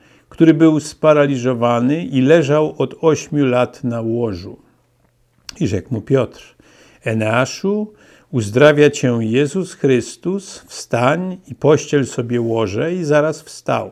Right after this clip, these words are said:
I widzieli go wszyscy mieszkańcy Lyddy i Saronu, którzy też nawrócili się do Pana. A w Joppie była pewna uczennica imieniem Tabita,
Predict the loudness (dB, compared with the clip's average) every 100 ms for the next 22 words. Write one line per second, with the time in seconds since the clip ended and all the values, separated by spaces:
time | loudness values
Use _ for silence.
0 | _ _ _ -20 -20 _ _ _ -8 -2
1 | 0 0 2 2 2 -6 -6 -6 -6 0
2 | 0 -2 -2 0 0 -2 -6 -4 -4 -4
3 | -4 -4 -4 -10 -10 -8 -6 -6 -6 -4
4 | -4 -6 -20 _ _ -6 0 2 2 2
5 | 2 2 0 0 4 4 4 0 -2 -2
6 | -4 0 -2 -2 -2 0 -2 -2 -6 -6
7 | -8 -8 -10 -18 _ _ _ _ _ -20
8 | -20 -20 -10 -4 2 2 2 -2 0 0
9 | 2 2 2 2 0 2 0 0 -4 -4
10 | -2 -2 -4 -2 0 2 2 2 2 0
11 | -2 -4 -4 -8 -6 -4 -2 -4